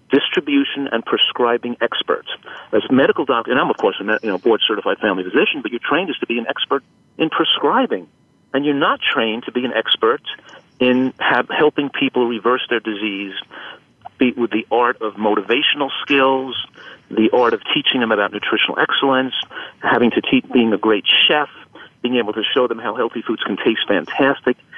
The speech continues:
how you can take people into your office and show them that you can show them a healthy meal that'll taste better than the junk food meals they're eating, how to make a healthy ice cream with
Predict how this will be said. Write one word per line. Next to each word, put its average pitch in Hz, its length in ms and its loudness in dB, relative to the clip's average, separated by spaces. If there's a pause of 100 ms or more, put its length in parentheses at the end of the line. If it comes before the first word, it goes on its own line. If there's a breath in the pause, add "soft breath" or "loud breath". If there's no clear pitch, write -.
how 123 100 2
you 120 80 6
can 110 160 0
take - 240 0
people 123 240 2
into 107 160 -2
your 101 160 2
office 123 400 0
and 95 100 -8
show 113 200 4
them 110 140 -4
that 104 180 -4 (280 soft breath)
you 117 80 -4
can 117 120 0
show 123 180 4
them 113 120 -2
a 104 60 -2
healthy 123 300 -2
meal 117 200 2
that'll 98 140 -6
taste 123 280 -2 (100)
better 147 340 0 (200 loud breath)
than 117 100 -4
the 110 60 -2
junk 123 260 0
food 120 160 -2
meals 113 240 0
they're 101 140 0
eating, 147 260 -6
how 117 120 -2
to 107 40 2
make 107 180 -8
a 110 60 0
healthy 113 280 -2
ice 123 240 -2
cream 135 220 0
with 107 120 -2